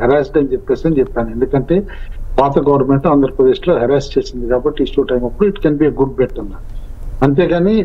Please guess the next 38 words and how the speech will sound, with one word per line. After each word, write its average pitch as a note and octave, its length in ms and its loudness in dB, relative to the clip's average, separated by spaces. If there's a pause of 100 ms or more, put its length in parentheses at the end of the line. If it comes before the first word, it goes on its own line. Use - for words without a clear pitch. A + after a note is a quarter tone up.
(140)
రిజల్ట్స్ F3+ 420 0
చూసే E3 340 2
కొనండి, D3+ 340 0 (120)
there C#3 180 2
is B2+ 60 -8 (100)
no C#3+ 80 4 (100)
need C3+ 220 2
to D3+ 60 0 (100)
chase C#3 240 2
అని C3+ 140 -2
చెప్పేసి B2 360 -2
అని - 160 -4
కాషన్ A2+ 380 -2
చేస్తాం. - 300 -6 (920)
అయితే G#3+ 200 4
ఓవరాల్ F#3 540 6
గా G3 40 4
మార్కెట్ D#3 480 4
లో D#3 60 2
మాత్రం D3+ 360 2
క్లియర్లీ D#3+ 560 2
చూస్తున్నాం, D3 480 0 (480)
ఎఫ్ C3+ 160 -2
అండ్ F3+ 160 2
ఓ F3 60 0 (100)
పైన D#3 160 0 (160)
ఏదైతే D3 340 2
లార్జ్, C#3+ 540 0 (760)
ఆ, C3+ 220 4
సేబీ D3+ 380 0 (100)
పేపర్ D3 280 0
ఏదైతే C#3 440 0
వచ్చిందో C#3 400 0 (140)
కొన్ని D3 180 0
అనమాట C#3 320 2 (840)
స్టాక్స్ C#3+ 380 0 (120)
తీసేస్తారు, C#3 760 0
కొన్ని C#3 220 2